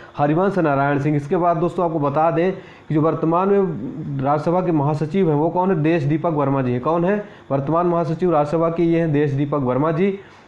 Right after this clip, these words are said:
दोस्तों, राज्यसभा के बारे में थोड़ा सा जान लेते हैं, एग्जाम में पूछ लिया जाता है।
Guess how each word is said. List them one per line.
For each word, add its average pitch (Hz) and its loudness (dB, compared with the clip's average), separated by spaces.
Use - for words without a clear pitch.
दोस्तों, 165 0
राज्यसभा 160 0
के 202 0
बारे 185 2
में 185 2
थोड़ा 180 0
सा 175 -2
जान 156 0
लेते 175 0
हैं, 180 0
एग्जाम 156 0
में 160 0
पूछ 160 0
लिया 165 2
जाता 156 0
है। 175 0